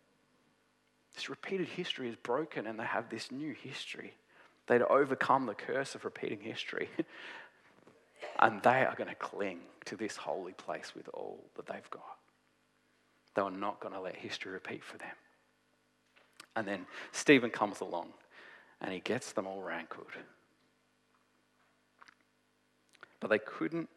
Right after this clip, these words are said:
withstand the wisdom and the spirit with which he was speaking. And then they secretly instigated men who said, "We've heard him speak blasphemous words against Moses and God."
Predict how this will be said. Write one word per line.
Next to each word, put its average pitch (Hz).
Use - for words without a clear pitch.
withstand 113
the 101
wisdom 110
and 101
the 92
spirit -
with 101
which 104
he 101
was 101
speaking. -
And 139
then 139
they 135
secretly 160
instigated 143
men 151
who 127
said, 127
"We've 190
heard 196
him 135
speak -
blasphemous 143
words 156
against 135
Moses 156
and 127
God." 190